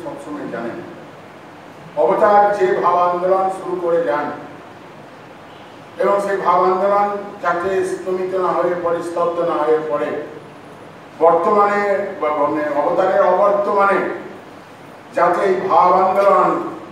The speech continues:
এগিয়ে যেতে পারে, সেই জন্য তারা অবর্তমানে যারা কাজ করবেন, তারা আরাধ্য কর্মচিঠি তিনি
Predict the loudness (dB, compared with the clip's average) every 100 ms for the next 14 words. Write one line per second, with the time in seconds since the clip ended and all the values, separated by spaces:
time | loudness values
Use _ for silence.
0 | -20 -20 -20 -20 -8 -4 -2 -2 -4 -4
1 | -4 2 4 4 2 0 -4 -10 -16 -20
2 | -20 -20 -20 -20 -20 -8 -2 0 0 0
3 | 0 2 4 4 2 -2 -4 -2 -2 0
4 | 0 0 -2 -6 -6 -4 -4 -4 -8 -6
5 | -4 -4 -6 -8 -16 -20 -8 -4 -2 -2
6 | -4 -6 -10 -12 -14 -8 -6 -6 -8 -10
7 | -12 -14 -14